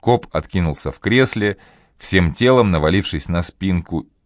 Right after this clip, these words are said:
и смотрел на приближающегося Камиля с сосредоточенным видом, в котором ощущалось замешательство. «Плохая новость?» — спросил Камиль. Коб упёрся локтями в стол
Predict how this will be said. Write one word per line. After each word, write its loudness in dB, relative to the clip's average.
и -2
смотрел 2
на 0
приближающегося -2
Камиля 0
с -10
сосредоточенным -2
видом, 0
в -16
котором 0
ощущалось 0
замешательство. -4
«Плохая 0
новость?» — 0
спросил -6
Камиль. -4
Коб 2
упёрся 2
локтями 0
в -12
стол 0